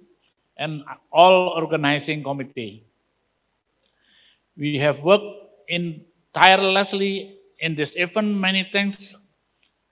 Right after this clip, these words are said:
also goes to honorable keynote speakers, Professor Alistair Marrison,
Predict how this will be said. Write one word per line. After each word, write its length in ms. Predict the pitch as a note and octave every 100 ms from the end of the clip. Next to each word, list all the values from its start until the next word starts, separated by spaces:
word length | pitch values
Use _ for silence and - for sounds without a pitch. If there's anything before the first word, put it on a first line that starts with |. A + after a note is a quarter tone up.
| _ _ _ _ -
also 760 | E3+ F#3 - G3 G3 F#3+ F3
goes 240 | E3+ F#3 F3+
to 540 | F#3 F3 F3 E3+ - - _ _ _ -
honorable 960 | D3+ F#3 G3 F#3+ F#3 F3+ F3+ D#3 - -
keynote 340 | F3+ F3 E3+
speakers, 420 | F3 E3 D3+ C#3 C#3 _ _ _ _ _ _
Professor 600 | C3+ A#2 F3 F#3+ F#3 F3 C3+
Alistair 840 | D#3 E3+ E3 - E3+ E3 D#3 C3 -
Marrison, 720 | C#3 D3 E3+ F3 F3 D3 D3